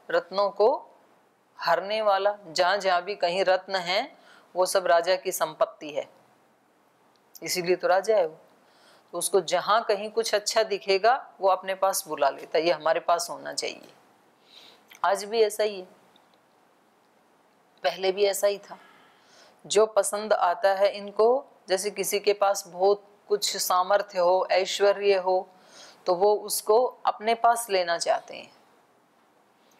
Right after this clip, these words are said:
और साथ में ये और कह दिया, "रत्नहारी च पार्थिव", ये तो हमारा हक है, कोई भी रत्न हमारे ही पास होना चाहिए क्योंकि हम राजा हैं।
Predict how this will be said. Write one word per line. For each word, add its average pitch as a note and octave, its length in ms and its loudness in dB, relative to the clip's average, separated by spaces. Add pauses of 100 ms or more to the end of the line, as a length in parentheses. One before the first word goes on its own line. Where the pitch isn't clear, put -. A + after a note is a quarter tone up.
(200)
और F#3 240 2 (140)
साथ G3+ 400 0
में G3+ 100 -8
ये G3 160 2
और F#3+ 160 2
कह D#3+ 200 -2
दिया, F3+ 300 2
"रत्नहारी G3+ 720 2
च G#3 120 -4
पार्थिव", F3 580 -2
ये D3 180 -8
तो F3 120 -4
हमारा E3 540 2 (1600)
हक G3+ 220 -2
है, G3+ 360 2 (640)
कोई G3+ 240 4
भी A3 120 2
रत्न G#3 260 2
हमारे D#3 360 2
ही A3 140 -4
पास B3 300 2
होना G#3+ 240 0
चाहिए G3+ 260 -8
क्योंकि F3+ 260 -6
हम D#3 160 -2
राजा D3+ 340 2
हैं। A#3+ 180 -10